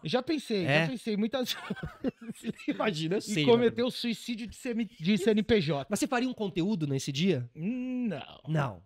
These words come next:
Speaker 1: Não, é, seria exatamente pra não gerar mais conteúdo, né? Seria uma contradição eu,
Speaker 2: Claro.
Speaker 1: eu usar isso pra ainda tirar algum proveito, se na verdade eu tô querendo matar.
Speaker 2: Mas o mundo anda assim, né?
Speaker 1: O mundo anda assim,
Speaker 2: O mundo anda
Speaker 1: doidão.
Speaker 2: É.
Speaker 1: É.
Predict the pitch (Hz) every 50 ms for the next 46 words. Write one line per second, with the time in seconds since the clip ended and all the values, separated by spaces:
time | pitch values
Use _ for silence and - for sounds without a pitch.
0 | _ _ - 214 247 226 170 160 170 160 - 247 214 214 233 240 247 254 - 285
1 | 254 214 214 240 - - 226 - 262 240 233 233 233 240 254 254 247 240 233 175
2 | 214 233 196 180 190 185 185 - - 214 202 - 202 170 139 127 127 117 113 113
3 | 123 131 - - 156 143 143 156 165 170 - - 175 - 196 185 180 - - -
4 | - 156 156 156 147 131 131 127 - 131 127 117 113 156 175 170 139 - 196 185
5 | 165 156 165 196 220 - - 226 - - 220 196 196 202 196 214 214 208 - -
6 | - - - - - - - 226 196 196 208 196 226 240 - 262 240 185 147 196
7 | - 226 - - 277 233 247 247 247 233 233 233 226 220 240 - 247 233 233 233
8 | 226 214 175 - - - 196 170 131 127 - _ _ - 127 143 160 147 190 170
9 | 165 160 165 175 175 190 220 240 302 403 - - - 330 247 214 180 160 147 143
10 | 160 359 349 339 330 302 247 262 247 - - - 262 208 - 156 - 160 - 180
11 | 196 202 226 190 202 208 220 247 - - - 127 131 165 156 147 139